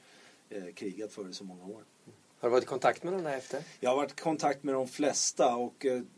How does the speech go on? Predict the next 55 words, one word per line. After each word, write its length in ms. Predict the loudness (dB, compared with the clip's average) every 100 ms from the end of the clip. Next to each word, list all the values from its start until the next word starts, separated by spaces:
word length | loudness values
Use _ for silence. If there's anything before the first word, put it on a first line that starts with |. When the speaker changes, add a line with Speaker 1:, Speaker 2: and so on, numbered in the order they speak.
| -12
Speaker 1:
tyvärr 340 | 0 4 6
var 140 | 6 6
det 60 |
ju 180 | 6 6
bara 260 | 6 4 2
två 420 | -4 -4 2 2
spelare 680 | 2 2 2 2 2 0 -2 -12 -20
som 240 | -10 -6 -4
var 100 | -2
kvar 440 | 4 4 4 0
i 120 | -2 -2
det 140 | 0
laget, 600 | 2 4 2 -2 -8 -10
eh, 300 | -8 -8 -8
med 400 | -8 -10 -8 -6
Dustin 460 | -2 -2 0 -2 -2
Brown 340 | -2 -2 -4
och 120 | -8
Anse 260 | -6 -6 -6
Kopitar 640 | -6 -6 -6 -8 -6 -6
som 440 | -8 -14 -12 -14 -12
fick, 380 | -10 -10 -10 -10
eh, 160 | -10
vara 160 | -10 -12
med 180 | -10 -8
och 100 | -8
vinna 260 | -10 -12
Stanley 280 | -12 -12 -12
Cup 240 | -12 -12
som 160 | -12 -8
jag 140 | -4
har 120 | -2 -2
s-, 160 | -6 -12
haft 260 | -14 -12
som 160 | -12 -12
lagkamrater 680 | -12 -12 -12 -10 -10 -10 -12
där. 240 | -12 -16 -18 -20 -14
Men, 340 | -8 -6 -6
eh, 300 | -8 -8 -4
ännu 180 | -4 -2
mer 180 | -4 -4
kontakt 440 | -8 -10 -10 -10
med 120 | -10 -8
alla 180 | -8
som 200 | -8 -10
jobbar, 720 | -8 -8 -8 -8 -6 -4 -4 -6
eh, 60 | -10
med 360 | -12 -10 -8
och 120 | -8
runt 320 | -8 -10 -12 -12
Kings, 300 | -12 -10 -10
allt 220 | -10 -12
från 420 | -14 -12 -12 -12
media 460 | -10 -10 -8 -10 -10
till 180 | -8 -8